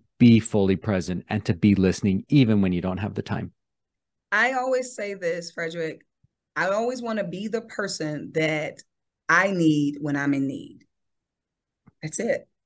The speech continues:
Speaker 2: Be the person that you would need when you're in need. It is so simple. I mean, <laughs> it's not that difficult. But oftentimes we don't do that. We don't do that. Because if, 'cause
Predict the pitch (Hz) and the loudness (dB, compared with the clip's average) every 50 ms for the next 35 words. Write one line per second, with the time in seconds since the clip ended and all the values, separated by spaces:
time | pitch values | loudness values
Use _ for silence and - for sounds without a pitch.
0 | _ _ _ _ _ _ _ _ _ _ _ - 180 190 226 226 277 277 277 - | _ _ _ _ _ _ _ _ _ _ _ -4 -2 0 2 4 2 2 4 4
1 | 285 285 277 - 254 247 233 226 - - 240 262 302 311 - - - - 196 175 | 4 4 4 4 4 2 2 2 0 -2 0 2 2 2 2 0 -2 -2 -2 0
2 | 165 151 147 147 147 - 165 165 170 165 160 160 160 165 175 185 190 190 208 - | 0 0 0 -2 -4 -4 -2 -2 0 0 2 2 2 0 0 -4 -6 -6 -8 -8
3 | - - - - - _ _ _ _ _ _ - 277 277 254 240 240 - - - | -10 -12 -16 -20 -20 _ _ _ _ _ _ 4 6 6 8 6 6 6 6 8
4 | - 247 247 247 - - 254 247 - - - - - - _ _ - 190 - - | 8 8 6 6 4 2 2 2 0 -4 -16 -18 -20 -20 _ _ 0 2 4 4
5 | 320 - - - - - - 233 294 - 277 311 302 285 285 - - 294 262 247 | 4 2 2 -2 -10 -8 -2 0 0 2 2 4 4 6 6 6 4 2 4 4
6 | 262 277 269 247 247 - 233 - - - - _ _ _ _ _ _ _ _ _ | 4 2 4 2 0 0 0 -2 -2 -4 -8 _ _ _ _ _ _ _ _ _
7 | - - - - - 220 269 269 - 285 285 285 262 240 247 240 233 240 247 233 | -6 -6 -4 0 0 0 0 0 -2 -4 -4 -4 -4 -6 -6 -6 -8 -8 -8 -8
8 | 233 226 233 233 233 - - - _ _ _ _ _ _ _ _ _ _ _ _ | -8 -8 -10 -10 -10 -12 -14 -14 _ _ _ _ _ _ _ _ _ _ _ _
9 | _ _ _ _ _ - 208 196 202 202 208 208 202 - - 196 196 202 165 151 | _ _ _ _ _ -18 -14 -10 -8 -6 -6 -6 -6 -8 -8 -8 -6 -6 -6 -8
10 | - - _ _ _ _ _ _ _ _ _ _ - 196 240 214 214 220 - - | -8 -12 _ _ _ _ _ _ _ _ _ _ -4 0 0 2 0 0 -4 -6
11 | _ _ - - 226 202 - | _ _ -4 -2 -2 -2 -4